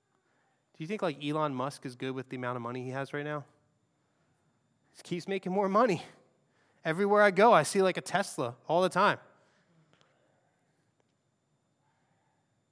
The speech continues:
And so you'll never learn to be content, and you'll be exhausted by the rat race.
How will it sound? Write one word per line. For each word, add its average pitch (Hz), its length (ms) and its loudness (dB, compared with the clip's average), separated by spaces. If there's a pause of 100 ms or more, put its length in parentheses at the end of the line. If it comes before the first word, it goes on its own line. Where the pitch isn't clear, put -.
(1000)
And 139 120 -6
so 156 100 -6
you'll 151 180 -4
never 160 220 0
learn 160 200 -2
to 139 80 -10
be 139 100 -10
content, 143 440 -8
and 131 80 -10
you'll 131 80 -8
be 127 120 -6
exhausted 127 600 -8
by 127 140 -4
the 120 120 -10
rat 123 260 -4
race. - 460 -16